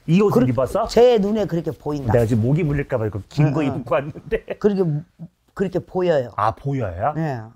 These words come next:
Speaker 1: 세상에. 내가 거울이야?
Speaker 2: 아직까지도 조금은 미련은 없지 않아 못
Speaker 1: 음.
Speaker 2: 버리고 있어.
Speaker 1: 음, 그러면 그냥 얘기해 볼게요.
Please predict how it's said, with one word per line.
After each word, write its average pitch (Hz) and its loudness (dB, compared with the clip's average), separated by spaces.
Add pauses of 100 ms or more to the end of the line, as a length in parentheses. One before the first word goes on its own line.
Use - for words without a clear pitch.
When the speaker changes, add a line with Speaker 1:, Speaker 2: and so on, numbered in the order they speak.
Speaker 1:
세상에. 82 -12 (480)
내가 92 -4
거울이야? 110 -6 (300)
Speaker 2:
아직까지도 151 -2
조금은 139 -6 (420)
미련은 156 4
없지 135 -10
않아 127 -8 (480)
못 151 4
Speaker 1:
음. 87 2
Speaker 2:
버리고 135 2
있어. - -14
Speaker 1:
음, 104 2 (220)
그러면 156 4
그냥 139 -2 (300)
얘기해 139 0
볼게요. 101 -8